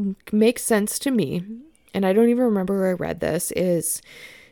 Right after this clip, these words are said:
people want the danger, they want the adrenaline rush, they want the bad boy, but when they are with someone who is in prison, they get the bad boy without the bad boy, without the fear of the bad boy.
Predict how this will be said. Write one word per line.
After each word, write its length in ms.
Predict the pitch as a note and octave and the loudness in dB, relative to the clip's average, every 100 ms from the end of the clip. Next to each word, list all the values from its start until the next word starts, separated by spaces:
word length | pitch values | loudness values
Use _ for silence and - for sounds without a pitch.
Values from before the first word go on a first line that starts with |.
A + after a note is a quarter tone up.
| _ | _
people 440 | - C4 C4+ D#4 A#3+ | -4 -2 2 2 2
want 340 | G#3+ G#3 - | 0 0 0
the 100 | G#3+ | 0
danger, 560 | F#3+ F3+ F3+ F3+ F#3 F#3+ | 2 0 0 -2 -2 0
they 120 | F#3 | 0
want 180 | F3+ G3 | 0 2
the 180 | G#3+ | 2
adrenaline 500 | G#3+ F#3+ F3+ F#3 F#3+ | 2 0 -2 -2 -2
rush, 280 | F#3 F#3 F#3 | -2 -2 -4
they 100 | G3+ | -2
want 220 | F3+ F#3+ | 0 -2
the 100 | G3+ | -2
bad 360 | A3 G3 F#3 F3 | -2 0 0 -2
boy, 500 | E3+ E3+ D#3+ E3+ - | 0 0 0 -2 -6
but 260 | F#3 F#3+ A#2 | -2 -2 0
when 200 | F#3+ F#3+ | -2 0
they 280 | G#3 A3 G3+ | 0 0 -2
are 240 | F3 F#3+ | -2 -2
with 200 | F#3+ A3+ | 0 0
someone 380 | - G#3+ F#3+ F#3+ | 0 0 0 0
who 160 | F#3 F#3+ | 0 0
is 160 | F#3 | 0
in 160 | - F#3 | -4 -4
prison, 540 | - G#3 F#3 F3 E3 - - - - - | 0 0 0 -2 -4 -10 -20 -20 -16 0
they 160 | G#3 | 0
get 280 | F#3 G3+ - | 2 -2 0
the 100 | A3 | -4
bad 420 | G#3+ E3 E3 F#3 | -2 -4 -4 -4
boy 500 | - B3+ C4+ D4+ E4 - _ _ | -2 0 2 -2 -6 -12 _ _
without 480 | G#3+ G3+ G3+ G3 G#3 | -4 0 0 0 0
the 120 | G3+ | -6
bad 400 | F#3 E3+ F3 F3+ | -4 -4 -6 -6
boy, 560 | F3+ F3 E3 E3 E3+ E3+ _ _ _ | -2 0 0 0 -2 -4 _ _ _
without 280 | G#3+ G3+ F3+ | -4 -4 -6
the 60 | F3 | -10
fear 300 | - G3+ F3 | -6 -4 -4
of 80 | |
the 60 | D#3+ | -4
bad 240 | C#3+ C#3+ | -8 -10
boy. 280 | - - - | -10 -14 -14